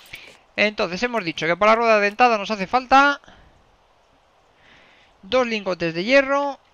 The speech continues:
y una parte y partes de máquina. Vale,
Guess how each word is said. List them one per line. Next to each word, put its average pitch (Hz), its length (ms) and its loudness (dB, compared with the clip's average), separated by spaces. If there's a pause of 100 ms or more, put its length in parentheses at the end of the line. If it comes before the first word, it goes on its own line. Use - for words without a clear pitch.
(720)
y 214 180 -12
una 240 300 -10
parte 247 560 -6 (2750)
y 226 200 -10 (200)
partes 226 340 -4
de 175 120 -6
máquina. 165 480 -8 (240)
Vale, - 260 -8